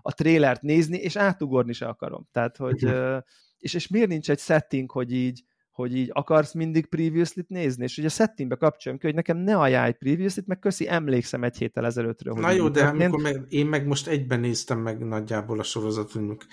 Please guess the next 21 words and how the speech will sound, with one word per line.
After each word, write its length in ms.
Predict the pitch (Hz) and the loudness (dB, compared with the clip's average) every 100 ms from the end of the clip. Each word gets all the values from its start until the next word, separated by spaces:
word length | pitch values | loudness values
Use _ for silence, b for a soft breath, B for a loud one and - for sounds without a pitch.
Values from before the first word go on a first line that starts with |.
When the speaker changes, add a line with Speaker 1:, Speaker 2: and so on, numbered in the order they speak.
| b | b
Speaker 2:
két-három 600 | - 120 - 113 104 107 | -2 -2 0 0 0 -2
leülésből, 760 | 104 104 110 110 110 120 117 - b b b | -2 -2 -2 -2 -4 -6 -8 -10 b b b
és 300 | 143 - - | -8 -8 -8
most 300 | - 160 139 | -6 2 2
Speaker 1:
Ott 60 | 139 | 4
meg 100 | 127 | 2
Speaker 2:
fejeződik 280 | 120 160 170 | 4 6 4
Speaker 1:
végképp 180 | - 120 | 4 2
Speaker 2:
be 60 | |
az 80 | 117 | 2
Speaker 1:
nem 120 | 113 | 2
Speaker 2:
epizód. 200 | 110 113 | 0 -2
Speaker 1:
releváns. 200 | 110 107 | -4 -6
Speaker 2:
Köszönöm, 460 | - 135 - 110 110 | 0 0 0 -2 -4
nem 240 | 113 107 | -4 -6
kell, 180 | - 104 | -6 -6
hogy 200 | 104 98 | -4 -6
összefoglaljad. 880 | 104 - 104 - 101 104 101 101 98 _ b b | -4 -4 -4 -8 -6 -4 -2 -4 -6 _ b b
Hát 120 | - | -12
ez 80 | 101 | -2
Speaker 1:
Igen. 120 | 123 | 2